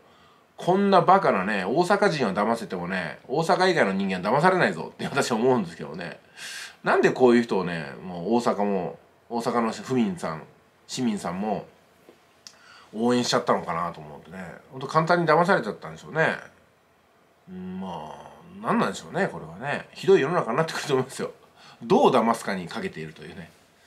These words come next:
らその分だけ誠実にやってる人が、あの、やっぱり最終的には勝てるというか、生き残るんじゃないかなと、そういうふうな正直な世の中であってほしいなと思うばかりでございます。いや、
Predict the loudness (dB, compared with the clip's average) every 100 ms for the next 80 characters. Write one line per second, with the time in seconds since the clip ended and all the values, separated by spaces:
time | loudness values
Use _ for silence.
0 | _ -4 0 4 4 4 0 2 0 0
1 | -4 -4 -6 -4 -4 -4 -12 -8 0 2
2 | 2 -2 _ _ _ -16 -10 -6 -6 -6
3 | -6 -4 -2 -4 -4 -8 -8 -4 -4 -4
4 | -8 _ _ _ _ _ _ _ _ _
5 | _ _ -14 -6 0 0 0 -6 -6 -8
6 | -6 -2 0 0 0 -2 -4 0 0 -2
7 | -10 -10 -6 0 0 -2 -6 -8 -6 -4
8 | -2 -4 -4 -6 -6 -4 -6 -8 -12 -12
9 | -16 -10 -8 -8 -6 -6 -6 -8 -10 -14
10 | -16 -18 -20 -20 _ _ _ _ _ _
11 | -20 -20 _ _ _ _ _ _ _ -10